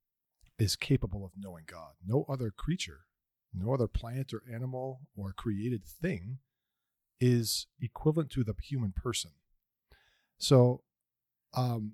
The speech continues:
I want to give Brother Matthew a chance to jump in here, but a few things on this, because this is really key,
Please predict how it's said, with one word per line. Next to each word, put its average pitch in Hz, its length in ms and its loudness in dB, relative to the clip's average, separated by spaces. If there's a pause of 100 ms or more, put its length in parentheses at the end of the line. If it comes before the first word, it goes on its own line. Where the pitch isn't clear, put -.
I 120 80 -2
want 123 160 0
to 110 40 -6
give 107 160 -4
Brother 110 200 -2
Matthew 113 260 -4
a - 20 -6
chance 110 220 -4
to 104 80 -12
jump 110 260 -8
in 123 120 -2
here, 98 220 -4
but 98 140 -10 (500)
a - 60 -4
few 233 240 4
things 139 340 4
on 92 140 2
this, 85 200 -10
because 107 300 -6
this 139 240 2
is 95 160 -2
really 117 580 0
key, 85 380 -8